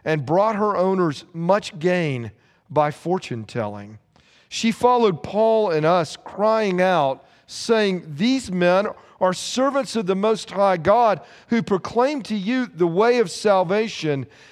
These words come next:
And this she kept on doing for many days. Paul, having become greatly annoyed, turned and said to the spirit, 'I command you in the name of Jesus Christ, come out of her.'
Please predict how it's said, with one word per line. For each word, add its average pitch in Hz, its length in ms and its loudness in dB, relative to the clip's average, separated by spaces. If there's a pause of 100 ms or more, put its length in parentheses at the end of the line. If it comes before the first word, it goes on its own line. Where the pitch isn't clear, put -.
And 180 240 0
this 262 160 0
she - 240 -4
kept 226 480 -4
on 208 260 0
doing 202 520 -4 (100)
for 180 160 -4
many 170 600 -2 (200)
days. 131 800 -6 (680)
Paul, 185 680 2 (320)
having 240 400 0
become 196 380 0
greatly 202 500 0
annoyed, 175 600 0
turned 220 540 -4
and 175 220 -2
said 254 440 0
to 220 80 -6
the 180 140 -8
spirit, 196 640 0 (240)
'I 196 140 4
command 214 600 2
you 285 140 0
in 240 80 0
the 214 100 2
name 247 240 2
of 196 100 0
Jesus 185 440 -6
Christ, 220 600 0 (500)
come 214 260 0
out 214 220 0
of 143 180 -2
her.' 107 360 -12